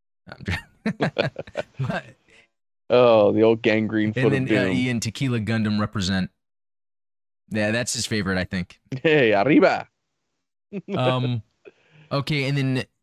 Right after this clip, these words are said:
Speaker 1: let's see. So, yeah, that's in, you know, nothing I'm too excited. I'm not even gonna use my coins on this. I'm still waiting for a Hazel or a half off. But
Speaker 2: Well, and it's, uh, I mean, it said there
Speaker 1: Oh,
Speaker 2: that it's
Speaker 1: and
Speaker 2: a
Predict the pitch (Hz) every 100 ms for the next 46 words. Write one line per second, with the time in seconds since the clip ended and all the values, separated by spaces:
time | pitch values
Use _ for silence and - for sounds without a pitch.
0 | _ - 131 - - 135 113 101 151 135
1 | 139 131 220 208 165 180 180 180 190 240
2 | 226 - 185 330 370 247 240 - 226 -
3 | 151 196 185 175 151 139 131 135 131 120
4 | 123 107 98 - - - 120 110 113 110
5 | 135 113 110 110 - 95 - - 139 131
6 | 117 117 120 120 - 113 95 - - _
7 | _ _ _ - 80 120 120 131 98 80
8 | 101 101 98 98 107 - _ _ _ _
9 | _ _ _ _ _ _ - 107 - _
10 | _ _ _ _ _ _ - 135 - 131
11 | 123 113 - - 117 110 98 - - 131
12 | 127 117 - 147 135 110 90 87 127